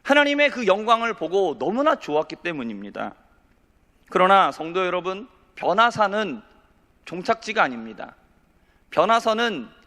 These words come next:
하늘나라가 아니죠. 이 땅에서 예수님의 사역의 마침표를 찍는 일은 무엇입니까? 십자가를 중심으로 해서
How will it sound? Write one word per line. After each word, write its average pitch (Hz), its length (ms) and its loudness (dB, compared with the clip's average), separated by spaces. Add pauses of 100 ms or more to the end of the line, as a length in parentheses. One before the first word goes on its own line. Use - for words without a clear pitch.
(180)
하늘나라가 247 680 2
아니죠. 156 360 -4 (1900)
이 175 80 -6
땅에서 254 400 2
예수님의 226 440 -2
사역의 220 400 0
마침표를 214 920 2
찍는 214 400 -2
일은 170 300 0
무엇입니까? 131 760 -4
십자가를 247 600 0
중심으로 185 680 -2
해서 180 440 0